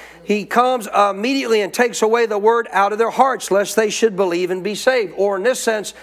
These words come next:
saved here means to be delivered, healed. That word means Zoe life, preserved, made whole. Receive what God has for you. Thirteen, the ones who are on the rock are those who hear, receive, uh, the word with joy. Notice this, but they have no root in themselves.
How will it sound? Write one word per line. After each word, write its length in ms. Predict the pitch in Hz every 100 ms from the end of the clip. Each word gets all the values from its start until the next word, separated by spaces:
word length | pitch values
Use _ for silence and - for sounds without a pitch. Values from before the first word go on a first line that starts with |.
| -
saved 400 | - 240 277 254
here 140 | 220 214
means 240 | 208 160
to 40 |
be 140 | 160 170
delivered, 440 | 190 240 269 170
healed. 480 | - 226 269 233 139
That 160 | 196 247
word 200 | 220 185
means 300 | 208 202 - - -
Zoe 360 | 139 139 180 208
life, 340 | 226 269 240
preserved, 540 | - 185 220 269 240 175
made 180 | 208 196
whole. 400 | 233 277 185 - - -
Receive 360 | 170 - 208 208
what 140 | 220
God 220 | 214 240
has 260 | 233 277 247
for 220 | 240 214
you. 180 | 135 - _ _ _ _ - - -
Thirteen, 460 | 247 247 285 262
the 80 | 214
ones 260 | 240 269 196
who 100 | 240
are 260 | 220 254
on 100 | 240
the 80 | 196
rock 300 | 226 302 -
are 60 | 214
those 260 | 226 -
who 80 | 214
hear, 300 | 170 269 277
receive, 500 | 202 - 240 233 - - - -
uh, 180 | 190 190
the 100 | 190
word 260 | 214 240 196
with 140 | 180
joy. 300 | 214 285 269
Notice 320 | 214 254 -
this, 180 | 220 202
but 160 | 208 208
they 120 | 196
have 120 | 208
no 100 | 190
root 280 | 190 285 320
in 80 | 240
themselves. 640 | 180 139 147 110 - -